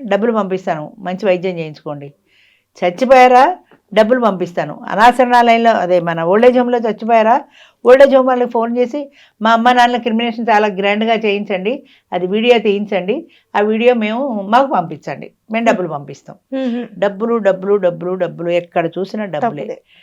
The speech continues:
Speaker 1: జీవితంలో డబ్బు చాలా ప్రధానం కాదని నేను అంటలే, కానీ డబ్బే జీవితం కాదు, ఆ సత్యాన్ని అందరూ మర్చిపోతున్నారు దాదాపుగా.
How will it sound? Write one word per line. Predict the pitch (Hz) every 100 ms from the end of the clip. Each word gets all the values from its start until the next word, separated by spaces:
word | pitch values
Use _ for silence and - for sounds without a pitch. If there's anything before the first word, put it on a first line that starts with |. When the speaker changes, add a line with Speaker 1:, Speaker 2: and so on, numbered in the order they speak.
| _ _ _
Speaker 1:
జీవితంలో | 170 214 254 262 262
డబ్బు | 202 185 214
చాలా | 196 180 214
ప్రధానం | 233 214 175 151 156
కాదని | 165 175 220
నేను | 202 165
అంటలే, | 160 156 147
కానీ | 170 175 214
డబ్బే | 175 175 170 180 277
జీవితం | 208 196 226 233 240
కాదు, | 190 160 160 -
ఆ | 180 185
సత్యాన్ని | 185 180 175 254 233
అందరూ | 202 214
మర్చిపోతున్నారు | 254 214 - 160 156 156 143
దాదాపుగా. | 156 151 156 156 151